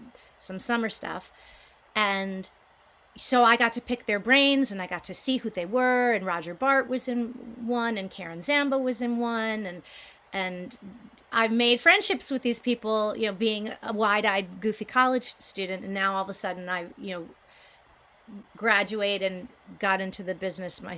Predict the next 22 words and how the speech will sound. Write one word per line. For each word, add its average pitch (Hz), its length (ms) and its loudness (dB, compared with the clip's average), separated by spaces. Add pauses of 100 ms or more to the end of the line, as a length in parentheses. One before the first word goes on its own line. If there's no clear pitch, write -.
(140)
on, 180 240 -10 (240)
on 185 140 -8
my 185 180 -2
own 196 180 -2
merits, 180 400 -2
and 185 140 -8
then 180 120 -6
I, 180 160 -4
now 196 220 0
I'm 185 180 0
working 202 340 -2
with 202 160 -4
them, 185 200 -6
and 170 160 -10
they're 170 180 -8
my 170 340 -10
contemporaries, - 680 -10
which - 180 -16
is - 240 -14 (460)
really 196 200 0
kinda 170 280 -10
cool. 165 300 -8